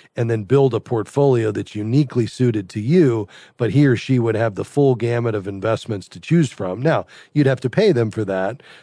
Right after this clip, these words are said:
but they'd be able to have certainly more in the way of investment options than inside your four oh one K. But if you didn't want to hire an advisor at this point and you wanted to do it yourself,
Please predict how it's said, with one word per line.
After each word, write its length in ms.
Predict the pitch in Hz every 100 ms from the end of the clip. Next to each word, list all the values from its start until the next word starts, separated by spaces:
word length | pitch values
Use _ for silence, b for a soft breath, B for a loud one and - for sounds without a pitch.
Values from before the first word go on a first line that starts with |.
| B
but 340 | 117 127 123 -
they'd 220 | - 127 117
be 120 | 127
able 220 | 113 110
to 100 | 104
have 400 | 113 110 101 -
certainly 440 | - 151 135 117 107
more 520 | 110 120 113 107 95 b b _
in 160 | - 113
the 80 | 107
way 260 | 113 110
of 180 | 107 87
investment 540 | 101 95 120 - 110 98
options 600 | 95 - 104 98 98 -
than 280 | 110 98 95
inside 540 | 113 104 - 107 98
your 140 | 98 95
four 280 | 104 98
oh 40 | 92
one 180 | 92 87
K. 360 | 135 113 85 B B B
But 100 | 131
if 100 | 123
you 80 | 127
didn't 440 | 117 170 165 143
want 220 | 123 143 143
to 60 |
hire 240 | 131 151 151
an 60 |
advisor 480 | 135 127 135 143 151
at 100 | 135
this 160 | 143 -
point 380 | 151 147 151
and 120 | 120 117
you 80 |
wanted 300 | 123 127 120
to 80 | 110
do 160 | 107 120
it 80 | 110
yourself, 640 | 98 - 190 131 113